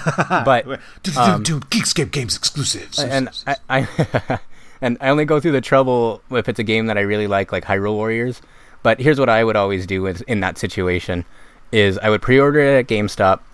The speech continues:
Speaker 2: pre-order it at Best Buy, pre-order it at Amazon, whatever, and then buy them, then don't open them. Usually the re-, usually the code comes in an email or printed on the receipt. So then redeem the code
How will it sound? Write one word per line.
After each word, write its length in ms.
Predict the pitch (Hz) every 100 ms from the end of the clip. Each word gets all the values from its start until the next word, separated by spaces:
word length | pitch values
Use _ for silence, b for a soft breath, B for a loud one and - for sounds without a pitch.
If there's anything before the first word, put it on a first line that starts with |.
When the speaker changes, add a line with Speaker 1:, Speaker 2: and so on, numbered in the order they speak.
| -
Speaker 2:
pre-order 440 | - 123 113 113 110
it 100 | 104
at 140 | 98 98
Best 240 | 92 -
Buy, 200 | 90 87
pre-order 420 | - 101 98 92
it 80 | 87
at 100 | 85
Amazon, 420 | 90 90 85 85
whatever, 300 | 87 90 87 B B B B B -
and 140 | 107
then 240 | 101 95 - -
buy 320 | 117 117 143
them, 320 | 123 104 101 - - - - - - - - -
then 480 | 120 117 110 104 98
don't 200 | 113 143
open 280 | 143 135 107
them. 320 | 101 101 95 - - -
Usually 440 | 127 135 131 135
the 240 | 120 113 110
re-, 280 | 113 - -
usually 360 | 139 131 135 123
the 100 | 107
code 380 | - 117 113
comes 280 | - 110 104
in 120 | 104
an 120 | 101 98 -
email 340 | 123 117 107
or 60 | 101
printed 280 | - 117 113
on 100 | 110
the 80 | 98
receipt. 400 | 95 - 95 - b b b b b
So 80 | 120
then 140 | 117 110
redeem 320 | 104 117 127
the 100 | 127
code 420 | 120 107 101